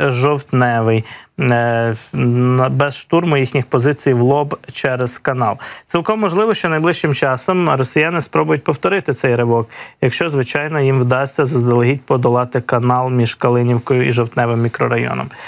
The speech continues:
Така от, е, такі от міркування не вголос від Костянтина Машевця.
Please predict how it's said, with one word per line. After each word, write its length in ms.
Така 320
от, 200
е, 160
такі 240
от 80
міркування 680
не 260
вголос 460
від 140
Костянтина 600
Машевця. 580